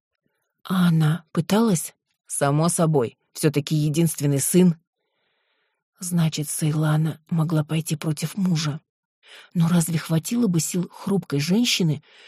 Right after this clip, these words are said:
чтобы победить сильнейшего мага королевства? Что-то подсказывало,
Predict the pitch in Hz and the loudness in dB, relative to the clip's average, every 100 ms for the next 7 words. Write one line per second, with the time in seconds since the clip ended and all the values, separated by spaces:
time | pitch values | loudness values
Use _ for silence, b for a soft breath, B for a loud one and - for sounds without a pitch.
0 | B - 202 175 160 160 160 190 - - | B -2 0 0 0 2 2 2 -4 -12
1 | - 170 151 165 190 - 170 156 151 156 | 0 4 4 4 0 0 2 4 4 2
2 | 151 190 196 185 147 - 113 104 _ _ | -2 -2 0 0 0 -4 -10 -12 _ _
3 | _ - - 156 147 - 143 - 175 185 | _ -10 -6 -4 -6 -6 -6 -2 0 2
4 | 190 151 135 | 2 0 -2